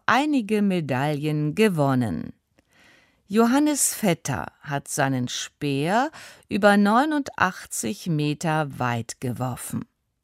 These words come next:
Er hat eine Goldmedaille gewonnen. Ein besonderer Wettbewerb ist der Zehnkampf.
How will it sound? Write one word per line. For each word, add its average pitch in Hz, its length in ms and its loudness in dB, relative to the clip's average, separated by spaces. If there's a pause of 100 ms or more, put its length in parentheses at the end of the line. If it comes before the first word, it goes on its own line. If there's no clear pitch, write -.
(240)
Er 151 300 2
hat - 300 0
eine 214 360 2
Goldmedaille 135 1200 -2
gewonnen. 135 580 -2 (1300)
Ein 208 320 4
besonderer 262 680 2
Wettbewerb 202 880 -2
ist 202 320 -8
der 175 200 -4
Zehnkampf. - 1300 -4